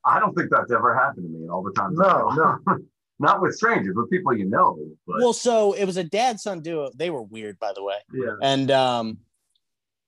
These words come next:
Speaker 3: we par one, we birdie two, and they just stopped keeping score.
Speaker 2: Yeah, they
Speaker 3: <laughs> So
Speaker 2: stopped that. They were, for the first couple holes, they were keeping it, like, hard. 'Cause
Speaker 1: Yeah.
Speaker 2: I blasted my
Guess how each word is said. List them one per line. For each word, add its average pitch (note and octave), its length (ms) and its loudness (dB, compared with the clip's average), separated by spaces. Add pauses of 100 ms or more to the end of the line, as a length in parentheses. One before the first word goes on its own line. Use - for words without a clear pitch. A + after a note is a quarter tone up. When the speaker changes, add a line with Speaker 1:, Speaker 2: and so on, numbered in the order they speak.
(140)
Speaker 3:
we D3+ 260 0 (100)
par G3+ 340 6
one, E3 540 2
we D3 80 -4
birdie E3+ 400 0
two, C#3+ 480 -4
and C3 100 -8
they C#3+ 80 -4
just C3 160 -10
stopped C3+ 320 -4
keeping A2+ 400 -10
score. F#2 440 -8 (580)
Speaker 2:
Yeah, D3 140 2
they - 60 4
Speaker 3:
<laughs> - 0 -
So - 240 4
Speaker 2:
stopped F#3+ 460 4
that. - 160 0 (220)
They F3+ 120 4
were, F#3+ 120 4
for G3+ 160 0
the F#3+ 80 2
first G#3+ 240 4
couple F3+ 200 6
holes, D#3+ 220 4
they D3 80 6
were D3 140 2
keeping C#3+ 340 -4
it, B2 100 -4
like, A#2 220 -2 (300)
hard. D3 260 2 (240)
'Cause D#3+ 120 0
Speaker 1:
Yeah. G3 100 6
Speaker 2:
I - 40 6
blasted D#3 680 2
my C3 260 2